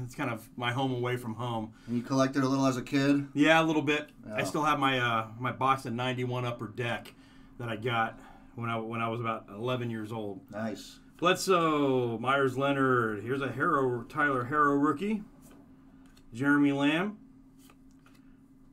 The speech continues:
Speaker 1: Dwayne Hernandez. These are nice. I, I, I love this set. You got
Speaker 2: Yeah, that's cool.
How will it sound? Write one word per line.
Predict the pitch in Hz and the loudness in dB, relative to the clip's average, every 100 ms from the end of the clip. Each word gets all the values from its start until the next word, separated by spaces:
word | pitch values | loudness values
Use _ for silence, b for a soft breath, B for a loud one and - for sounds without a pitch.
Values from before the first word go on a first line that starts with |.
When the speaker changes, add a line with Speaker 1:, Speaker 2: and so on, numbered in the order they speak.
| - - | -20 -14
Speaker 1:
Dwayne | 101 127 123 | -6 -4 -2
Hernandez. | 120 127 147 175 190 | -2 -2 -2 -2 -2
These | 123 135 127 | -4 -6 -4
are | |
nice. | 117 113 120 131 | 0 0 -2 -4
I, | |
I, | 170 190 208 | -2 -2 -2
I | 147 160 | 0 2
love | 143 113 | 2 0
this | 104 - | -2 -6
set. | 127 104 | -6 -4
You | 117 | -2
got | 123 | -2
Speaker 2:
Yeah, | 120 | -2
that's | 139 - | -4 -4
cool. | 117 117 135 | -4 -4 -6